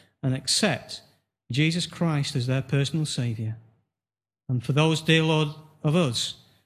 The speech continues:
who are Christians, those of us, dear Lord, that may need some healing touch from you, dear Lord, we just pray that your perfect plan and your perfect will for our lives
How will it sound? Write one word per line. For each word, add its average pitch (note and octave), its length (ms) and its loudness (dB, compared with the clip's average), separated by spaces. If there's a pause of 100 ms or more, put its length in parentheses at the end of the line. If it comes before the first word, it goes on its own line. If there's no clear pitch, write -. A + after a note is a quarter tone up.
(360)
who D#3+ 140 2
are E3+ 180 0
Christians, - 760 -4 (1700)
those D#3 280 2
of D3+ 60 -2
us, D3+ 140 2
dear D#3 220 4
Lord, D3 220 0
that C#3 140 -2
may D3 220 2
need D3 500 0 (340)
some C#3+ 320 2
healing D#3 400 4
touch - 600 -2 (840)
from D3 160 4
you, A#2 300 0 (880)
dear D#3+ 120 6
Lord, D#3+ 260 2
we D3+ 100 0
just D#3 260 -2
pray B2 400 -2 (500)
that B2+ 100 0
your D3+ 280 2
perfect D#3+ 480 -2
plan D#3+ 300 2
and C#3 100 2
your C#3+ 140 2
perfect D#3 440 -2
will D3 280 0
for C3 200 -2
our C3+ 140 0
lives B2+ 380 -2